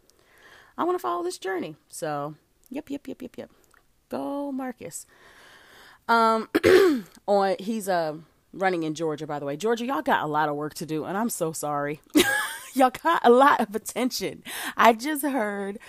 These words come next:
I promise I'm gonna get back to Marjorie Taylor Greene. I just heard that y'all had, um,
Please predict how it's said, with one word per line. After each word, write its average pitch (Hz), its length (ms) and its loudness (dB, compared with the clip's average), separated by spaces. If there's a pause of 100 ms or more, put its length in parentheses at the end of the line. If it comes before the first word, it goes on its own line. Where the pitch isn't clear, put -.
(180)
I 190 80 2
promise 180 240 0
I'm 165 80 -6
gonna 156 120 -6
get 147 120 -8
back 151 140 -4
to 160 60 -10
Marjorie 156 260 -8
Taylor 139 180 -6
Greene. 147 200 -12 (320)
I 233 280 6
just 262 260 -4
heard 214 520 -6 (300)
that 175 600 4
y'all 175 260 2
had, 175 460 0
um, 156 540 -6